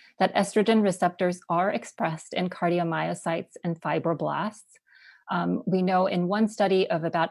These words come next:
eight hundred and fifty women that genetic polymorphisms in the E S R one gene, the estrogen receptor,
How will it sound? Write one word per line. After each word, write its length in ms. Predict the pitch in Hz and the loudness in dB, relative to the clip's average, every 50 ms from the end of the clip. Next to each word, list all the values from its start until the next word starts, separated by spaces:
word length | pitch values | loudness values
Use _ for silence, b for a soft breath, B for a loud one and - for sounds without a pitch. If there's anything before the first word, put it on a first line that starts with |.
| - | 0
eight 140 | 190 196 196 | 0 0 0
hundred 240 | - 196 180 180 156 | -2 -4 -4 -2 -4
and 120 | 160 165 | -4 -4
fifty 360 | - - 240 240 - - 202 180 | -2 -2 -2 -2 2 0 0 2
women 440 | 175 160 160 156 160 160 190 202 _ b b b b b _ - | 2 0 0 0 -4 -6 -8 -8 _ b b b b b _ -2
that 200 | - 180 180 160 | 0 2 2 2
genetic 420 | - 190 180 175 175 175 196 190 - - | 0 0 0 2 2 2 2 0 -4 -12
polymorphisms 1040 | - - 185 180 185 180 170 156 160 165 170 - - 208 196 220 233 233 240 240 233 233 - - | -8 -4 -2 0 0 0 0 0 0 -2 -2 -2 -2 -4 -2 0 2 2 2 2 2 -2 -4 -6
in 200 | 190 185 180 180 | -4 -2 0 0
the 120 | 180 180 - - | 0 0 0 0
E 100 | 175 180 | 0 0
S 200 | 185 180 180 - | 0 0 0 -2
R 160 | 180 165 160 156 | 0 0 0 0
one 320 | 147 165 160 165 180 185 | 0 -2 -2 0 -2 -2
gene, 420 | 180 214 214 220 220 220 214 196 175 | -2 -2 -2 -2 0 0 -2 -2 -2
the 200 | 175 170 160 - - | -2 -2 -2 0 -2
estrogen 500 | 170 160 - - 180 165 185 175 170 156 | -4 -4 -2 -6 -4 -2 -2 -2 -2 -2
receptor, 640 | 175 160 - - 165 160 - - 185 180 180 180 | -4 -6 -4 -6 -8 -8 -4 -4 -2 -2 -2 -4